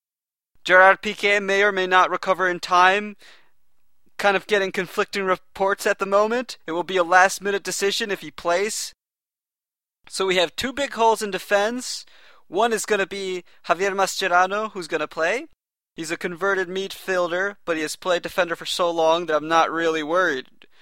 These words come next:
But the other spot is gonna be Alex Song, who we just signed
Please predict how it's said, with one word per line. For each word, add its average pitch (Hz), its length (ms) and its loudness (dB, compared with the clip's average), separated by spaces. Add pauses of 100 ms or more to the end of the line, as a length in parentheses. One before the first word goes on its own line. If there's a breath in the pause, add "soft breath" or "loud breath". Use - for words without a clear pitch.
(160 soft breath)
But 143 120 -4
the 160 120 -2
other 240 220 4
spot 156 500 4
is 147 140 -10
gonna 147 220 -4
be 156 180 -4
Alex 151 380 2
Song, 139 640 2 (240 soft breath)
who 160 120 -10
we 156 120 -4
just 180 260 -2
signed 202 600 2